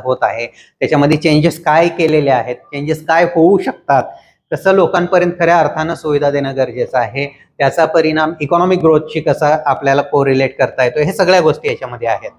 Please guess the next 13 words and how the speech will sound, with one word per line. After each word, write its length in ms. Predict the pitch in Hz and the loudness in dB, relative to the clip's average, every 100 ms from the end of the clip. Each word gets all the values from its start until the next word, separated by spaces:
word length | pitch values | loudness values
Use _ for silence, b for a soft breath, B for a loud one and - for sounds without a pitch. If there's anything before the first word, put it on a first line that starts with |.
| _ _ _ _ - | _ _ _ _ 0
त्यानंतर 340 | 208 214 220 | 0 2 2
ई 140 | 214 | 2
टेक्नॉलॉजी 800 | 208 196 196 180 175 175 196 - _ | 2 0 2 2 2 0 -4 -8 _
in 80 | 165 | -10
aids 500 | 175 147 143 143 160 | -6 -2 -2 -2 -4
and 100 | 160 190 - | -6 -8 -2
farmers, 680 | 123 113 113 98 - - - - _ _ _ _ _ _ _ _ _ _ - | -2 0 -4 -10 -12 -16 -16 -20 _ _ _ _ _ _ _ _ _ _ -2
<clears throat> 480 | - 226 - - 131 | 2 2 0 -8 -6
म्हणजे 280 | 127 127 135 | -4 0 2
आपण 380 | 123 - 131 131 - _ _ _ _ _ _ _ _ - | 2 0 -2 -4 -12 _ _ _ _ _ _ _ _ -2
आधुनिक 640 | 123 117 156 160 156 - | -2 2 2 2 0 -2
तंत्रज्ञानाचा 760 | - 135 143 135 139 139 139 156 | -2 0 0 0 0 0 0 0
वापर 580 | 139 110 - 139 151 | 2 0 -2 -2 -2